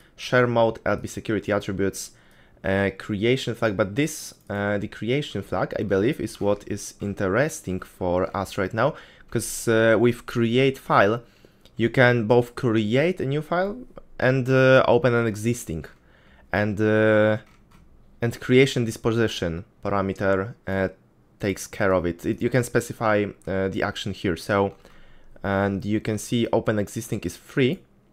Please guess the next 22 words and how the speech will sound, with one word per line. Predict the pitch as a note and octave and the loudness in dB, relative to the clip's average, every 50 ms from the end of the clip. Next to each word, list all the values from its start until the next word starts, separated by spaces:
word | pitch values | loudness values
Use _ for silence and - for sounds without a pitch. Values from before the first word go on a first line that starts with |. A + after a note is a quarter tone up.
| _ _ _ _ _ _ _ _ _ _ _ _ _ _ - _ - | _ _ _ _ _ _ _ _ _ _ _ _ _ _ -20 _ -4
and | C3 C#3 A#2+ A#2 B2+ B2+ D#3+ D#3 - _ _ _ _ _ _ _ | -2 0 0 0 0 -2 -4 -8 -10 _ _ _ _ _ _ _
we | - A2+ A2+ | -4 -4 -2
have | A#2+ B2+ B2 B2 A#2 - | 0 2 2 2 2 0
indeed | - G#2+ G#2+ G2+ A#2 A2+ G#2 E2 - - - | -2 -2 -2 0 0 0 0 0 -2 -6 -8
a | F#2 | -12
value | A2+ A2+ G#2+ G#2+ G2+ G2 G2 G2 F#2+ | -2 2 4 4 4 4 4 0 0
three, | - - - - G#2+ G#2+ F#2 F2 - - _ _ _ _ _ _ _ _ _ _ _ _ _ - - | -2 -6 -12 -4 -2 0 0 0 -2 -6 _ _ _ _ _ _ _ _ _ _ _ _ _ -10 -6
uh, | F#2 F#2 F2+ F#2 F#2 F#2 F#2 F2+ - - | -4 -2 0 0 0 0 0 0 -2 -4
right | - F#2 G#2+ G2+ F#2+ - | -2 0 2 2 2 0
here. | - - - B2+ F#2+ C2 - - - _ _ _ _ _ _ _ _ _ _ _ _ _ _ _ _ _ _ _ _ _ _ _ _ _ _ | -4 0 2 2 2 2 0 -6 -14 _ _ _ _ _ _ _ _ _ _ _ _ _ _ _ _ _ _ _ _ _ _ _ _ _ _
So, | - - - G#2+ G#2 G2+ G2+ G2+ G2+ G2+ G#2 - - | -20 -10 -4 0 2 4 4 4 6 4 4 2 2
uh, | - G2 G2 | 0 -2 0
basically | G2+ A2 A#2 A#2+ C3 B2 - B2 A#2 | 2 2 0 0 0 0 2 2 4
what | A2 A2 G#2+ G2 F#2+ | 6 4 4 4 2
this | A#2 A#2+ A#2+ - - | 0 0 0 0 0
does, | G#2+ F#2+ G2 C3 - - - - - _ _ _ _ _ _ _ _ - | 2 2 2 2 0 -2 -10 -14 -18 _ _ _ _ _ _ _ _ 0
it's | G#2 G#2 - - | 0 0 0 -2
trying | - - B2+ A#2+ A#2 A2 | 0 2 4 4 4 2
to | - A#2 - | 0 -2 2
open | - A2+ B2+ B2 C3 A2+ G#2+ | 4 4 4 4 4 0 0
a | G#2+ | -2
file, | - - G#2 G2+ G#2 G#2+ A#2 B2+ C3+ - | -4 -2 0 2 4 4 4 2 0 -2